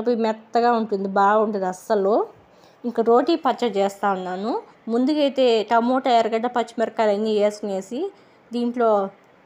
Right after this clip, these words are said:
శనక్కాయ పప్పులన్నీ వేసుకునేసి దీంట్లో కొద్ది కొద్దిగా నీళ్ళు పోసుకొని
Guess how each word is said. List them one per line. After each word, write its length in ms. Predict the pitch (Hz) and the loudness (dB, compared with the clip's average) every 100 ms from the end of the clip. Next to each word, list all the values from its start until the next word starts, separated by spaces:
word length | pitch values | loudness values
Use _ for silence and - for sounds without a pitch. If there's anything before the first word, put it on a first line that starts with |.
| _ _ - | _ _ -6
శనక్కాయ 320 | 262 285 320 | -2 0 0
పప్పులన్నీ 440 | 262 240 226 220 208 | 0 0 -2 0 0
వేసుకునేసి 640 | 220 214 233 196 202 240 285 | 0 -2 -6 -6 -6 -6 -4
దీంట్లో 320 | 247 233 220 233 233 | -4 -4 0 -2 0
కొద్ది 220 | 220 240 247 | -2 -2 -2
కొద్దిగా 320 | 226 233 247 | -2 0 0
నీళ్ళు 280 | 240 226 220 202 | 0 -2 -2 -2
పోసుకొని 680 | 202 - 202 202 233 392 | -4 -4 -4 -2 -2 -4